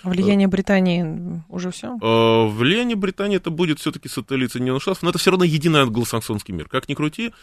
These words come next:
Speaker 2: но вот в этом новом трансатлантическом, э, или евроатлантическом блоке основную скрипку будут играть Штаты и Великобритания. Э, Евро-, Европа будет где-то, э, на вторых ролях, потому что уже сейчас, э, европейцы, м, вот своим, э, нынешним,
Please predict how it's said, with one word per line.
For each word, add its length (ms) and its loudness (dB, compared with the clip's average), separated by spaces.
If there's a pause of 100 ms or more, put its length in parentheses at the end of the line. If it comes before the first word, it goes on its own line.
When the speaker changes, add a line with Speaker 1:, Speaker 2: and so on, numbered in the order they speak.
(180)
Speaker 2:
но 160 4
вот 160 4
в 100 4
этом 220 2
новом 320 4
трансатлантическом, 1400 -2
э, 340 -2
или 220 0
евроатлантическом 400 2 (420)
блоке 320 -4 (200)
основную 360 0
скрипку 280 -6
будут 220 -2
играть 260 2
Штаты 320 -6
и 40 -2
Великобритания. 560 -8 (380)
Э, 140 4
Евро-, 280 2
Европа 540 2 (280)
будет 460 2
где-то, 720 2
э, 120 2
на 300 2
вторых 420 -2
ролях, 460 -2
потому 380 -4
что 340 -4 (140)
уже 180 -2
сейчас, 420 0
э, 60 -4 (240)
европейцы, 600 -2 (360)
м, 260 -4 (140)
вот 220 -4
своим, 420 2
э, 460 0
нынешним, 640 0